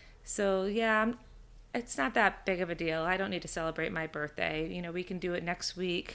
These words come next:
Uh, no, that's okay. I don't need that. I don't want that. I, I'm good the way I am. No, I'll, I'll just do this. And you give up yourself because you just don't feel like you're as important as other people.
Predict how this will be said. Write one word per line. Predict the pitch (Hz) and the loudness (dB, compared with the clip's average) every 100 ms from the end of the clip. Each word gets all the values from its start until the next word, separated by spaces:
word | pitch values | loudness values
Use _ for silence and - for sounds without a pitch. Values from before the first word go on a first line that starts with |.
| - 190 | -12 -10
Uh, | - 185 180 | -6 -2 -2
no, | 190 214 214 208 | -2 0 0 2
that's | 214 220 254 | 0 -2 -4
okay. | - 220 202 | 0 0 2
I | |
don't | 214 214 202 | 0 0 0
need | 202 196 | 0 0
that. | 202 190 190 | 2 2 2
I | 180 | 0
don't | 185 196 | -2 -4
want | 185 180 185 | -4 -4 0
that. | 185 180 180 180 | 4 4 4 4
I, | 180 180 - - - - | 2 0 -6 -16 -18 2
I'm | 196 208 | 4 4
good | 208 196 | 4 4
the | 196 | 6
way | 196 196 | 6 8
I | 190 | 8
am. | 185 175 170 170 196 | 6 6 4 4 2
No, | 233 233 233 226 226 | 4 6 6 4 4
I'll, | 220 214 214 | 2 2 0
I'll | 208 208 226 | 0 0 0
just | 226 226 - | 0 -4 -2
do | 233 226 | 0 2
this. | 202 202 202 - - - - - | 2 2 0 -6 -10 -16 -16 -4
And | - 202 | 0 2
you | 208 | 2
give | 214 240 233 | 4 4 6
up | 240 | 4
yourself | 208 202 - 240 208 - 196 - - - - - - - - - - - | 2 2 6 6 6 4 0 -8 -16 -18 -18 -18 -18 -18 -18 -20 -20 -4
because | 214 196 226 208 185 | -2 0 2 2 2
you | 214 214 | 2 2
just | 214 - | 0 0
don't | 208 202 196 | 2 2 0
feel | - 220 208 | -2 2 4
like | 202 196 | 4 2
you're | 208 202 | 2 4
as | 190 180 | 4 0
important | 180 - 254 - 196 | -2 2 4 4 2
as | 180 - | 0 0
other | 180 175 | 0 0
people. | - 262 269 - - - | 0 -2 -2 -4 -4 -8